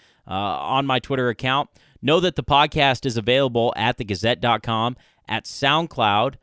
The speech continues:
Uh, it's also available at W C F courier dot com and on your podcast app on your Apple device. If you listen there,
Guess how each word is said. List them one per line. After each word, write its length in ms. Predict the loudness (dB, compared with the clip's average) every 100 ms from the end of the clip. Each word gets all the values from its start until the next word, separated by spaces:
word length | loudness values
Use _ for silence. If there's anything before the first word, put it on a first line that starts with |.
| _ _ _
Uh, 200 | -10 -8 -8
it's 140 | 0
also 260 | 0 0 -4
available 460 | 0 0 0 0
at 160 | -2 -2
W 260 | -2 -2
C 220 | -4 -2 -2
F 100 | -4
courier 380 | -4 0 0
dot 180 | 2 0
com 300 | 0 -2 -2 -6 _
and 220 | -2 0
on 140 | 2 2
your 100 | -2
podcast 760 | -2 2 2 2 -2 0 -2 -6
app 320 | -4 -2 -4 -8 _ _ -4
on 100 | -2
your 140 | -2 -2
Apple 360 | -2 0 -2
device. 640 | -4 -4 -6 -6 -10 -12 -20 _ _
If 180 | -8 -4
you 100 | 0
listen 400 | 2 0 -2 0
there, 420 | 0 2 0 -4